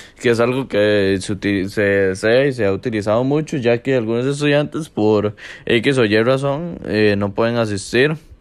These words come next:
Entonces es una gran ventaja para ello, ya que, eh, podemos... Eh,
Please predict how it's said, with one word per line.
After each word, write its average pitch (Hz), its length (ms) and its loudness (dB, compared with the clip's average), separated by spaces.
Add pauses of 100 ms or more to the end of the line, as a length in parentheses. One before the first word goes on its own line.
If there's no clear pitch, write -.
(500)
Entonces 110 640 0
es 110 60 -2
una 117 160 -2
gran 110 260 0
ventaja 131 460 2
para 147 300 2
ello, 156 300 -2 (100)
ya 107 280 -2
que, 107 500 -4 (720)
eh, 101 460 0
podemos... 101 840 0
Eh, 95 720 0